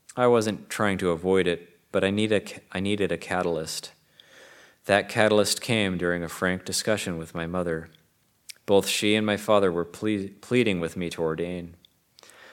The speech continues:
Finally, their tears forced me to make the decision that marked the path,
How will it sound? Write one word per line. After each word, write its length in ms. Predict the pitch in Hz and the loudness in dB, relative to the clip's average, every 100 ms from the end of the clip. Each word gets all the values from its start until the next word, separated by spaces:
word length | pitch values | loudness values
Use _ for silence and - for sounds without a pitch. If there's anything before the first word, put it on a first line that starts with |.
| _ | _
Finally, 480 | - 101 101 104 104 | -2 2 6 6 6
their 160 | 95 90 | 6 2
tears 420 | - 104 101 95 | 2 2 2 0
forced 420 | - 95 87 - | -2 -2 -2 -4
me 80 | 101 | -4
to 80 | 90 | -2
make 280 | 90 90 | -4 -6
the 80 | - | -10
decision 500 | - - 95 85 82 | -6 -4 -4 -4 -6
that 140 | 80 71 | -8 -4
marked 380 | 87 90 - 92 | -2 -2 -6 -12
the 40 | |
path, 520 | - 87 87 - - | -6 -4 -4 -8 -20